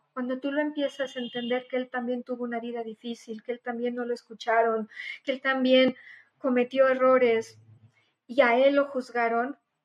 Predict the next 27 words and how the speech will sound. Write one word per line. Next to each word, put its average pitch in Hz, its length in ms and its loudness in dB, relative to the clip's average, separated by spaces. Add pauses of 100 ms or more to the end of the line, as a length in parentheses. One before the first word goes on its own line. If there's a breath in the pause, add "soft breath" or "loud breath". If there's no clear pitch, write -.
(500)
es 285 140 -6
cuando 285 300 -4
vas 262 240 -6
a 269 60 -8
empezar 247 480 -8
a 247 60 -4
entender 233 760 -6 (300)
y 247 100 -8
vas 247 220 -8
a 294 100 -10
poder 262 360 -2
empezarte 247 600 -6
a 240 60 -8
poner 240 400 -8 (160)
en 240 120 -8
los 226 120 -12
zapatos 233 720 -6 (420)
de 220 120 -4
tus 220 200 -16
padres. - 480 -14 (760 loud breath)
Así 330 580 -2
que 302 380 4 (1000)
no 320 160 0
seas 339 320 4
tan 285 200 -4
dura, 277 320 0
porque - 320 -12